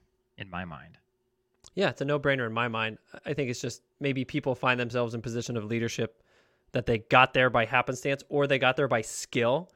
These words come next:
Speaker 2: Like, I've seen people who are incredibly skilled get into positions of leadership, but they're
Speaker 1: Oh, yeah.
Speaker 2: very bad leaders. But they're really good at
Speaker 1: Mm-hmm.
Speaker 2: their job. They just suck with people. And
Speaker 1: Yeah.
Speaker 2: I'd rather have somebody who's less skilled, who's really good at handling people. 'Cause if you can be a person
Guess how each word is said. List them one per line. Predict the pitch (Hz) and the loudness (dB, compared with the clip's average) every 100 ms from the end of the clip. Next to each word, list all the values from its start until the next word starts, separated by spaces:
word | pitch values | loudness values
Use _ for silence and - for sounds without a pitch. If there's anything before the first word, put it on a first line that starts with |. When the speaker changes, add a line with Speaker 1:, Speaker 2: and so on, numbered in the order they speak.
| _ - | _ -6
Speaker 2:
Like, | 131 | 0
I've | 131 | 2
seen | - 151 | 2 -2
people | 131 139 139 | 0 2 4
who | |
are | 127 | 2
incredibly | 113 - 127 123 123 | 0 2 2 4 0
skilled | - - 120 123 123 | -2 0 2 2 0
get | 131 123 | -4 -4
into | 123 | -6
positions | 123 120 120 131 120 | -6 -4 -4 -4 -6
of | 107 | -4
leadership, | 113 123 120 139 139 - _ _ | -4 -4 0 0 0 -6 _ _
but | - 123 | -4 0
they're | 117 | 0
Speaker 1:
Oh, | 104 | 0
yeah. | |
Speaker 2:
very | 117 120 117 | 2 2 2
bad | 110 107 107 | 0 0 0
leaders. | 107 107 101 - _ | -4 -6 -8 -12 _
But | 143 | 2
they're | 165 | 4
really | 156 175 | 6 4
good | 147 180 | 6 4
at | 175 | 4
Speaker 1:
Mm-hmm. | |
Speaker 2:
their | 143 | 2
job. | 170 185 131 | 6 6 6
They | |
just | 123 120 - | -2 -4 -2
suck | - 139 | 0 0
with | 123 - | -2 -6
people. | 156 - 90 - - - _ _ | -6 -6 -12 -12 -20 -20 _ _
And | 127 123 117 | 0 0 0
Speaker 1:
Yeah. | - - _ _ _ _ | -6 -14 _ _ _ _
Speaker 2:
I'd | - 143 | 6 6
rather | 143 143 135 | 8 8 8
have | 135 127 | 4 4
somebody | 139 135 127 | 2 2 2
who's | 127 113 | 0 0
less | 120 147 | 2 2
skilled, | - 139 127 113 | 2 2 2 2
who's | 127 | -4
really | 110 117 127 131 | -4 -4 -2 0
good | 123 127 | 0 2
at | 123 | 2
handling | 123 123 123 120 | 0 -2 -2 -4
people. | - 123 151 160 | -4 -4 -2 2
'Cause | 160 147 | 2 2
if | 151 | 0
you | 233 | 2
can | 262 180 | 2 2
be | 175 | 2
a | 170 | 2
person | - 170 156 143 | 2 0 0 -4